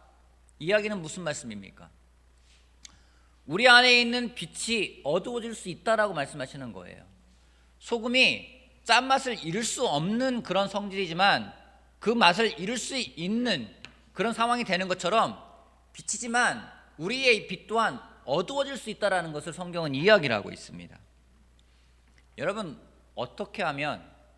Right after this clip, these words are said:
우리가 하나님이신 그 빛나는 삶을,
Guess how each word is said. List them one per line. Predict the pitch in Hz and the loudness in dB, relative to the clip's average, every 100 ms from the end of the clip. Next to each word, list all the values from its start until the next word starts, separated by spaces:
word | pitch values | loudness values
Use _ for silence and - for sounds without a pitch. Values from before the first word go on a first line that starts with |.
| _ _ _ | _ _ _
우리가 | 117 156 170 160 120 - - - | -10 -4 2 2 2 -2 -18 -12
하나님이신 | 185 196 185 165 165 156 | -6 -6 -6 -12 -12 -14
그 | - 143 | -12 -14
빛나는 | - 139 156 180 180 175 170 | -12 -10 -10 -4 -4 -4 -10
삶을, | 165 165 151 120 113 85 | -10 -6 -6 -4 -8 -10